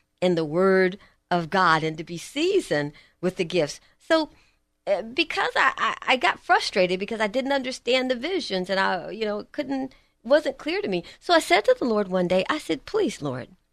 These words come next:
could you just not show me a vision? Could you just talk to me?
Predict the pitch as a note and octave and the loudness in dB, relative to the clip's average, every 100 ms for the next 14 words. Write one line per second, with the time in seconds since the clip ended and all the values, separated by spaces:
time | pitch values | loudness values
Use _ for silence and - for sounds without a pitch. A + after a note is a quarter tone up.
0 | _ _ _ _ - F#4+ C5 C5+ B3 A#3 | _ _ _ _ 0 2 6 4 4 0
1 | - G3 F#3+ - - E3 E3 D#3+ D#3 D#3 | 0 0 -2 -2 -2 0 0 0 -2 -4
2 | _ _ - D3+ D3+ D3 E3 D3 - _ | _ _ -10 -6 -4 -2 -2 -6 -8 _
3 | _ _ _ - G4 B4 A#4+ E4 - D#3 | _ _ _ 0 4 4 4 2 0 0
4 | F#3 - G3+ G3 A3 | 0 -4 0 0 -4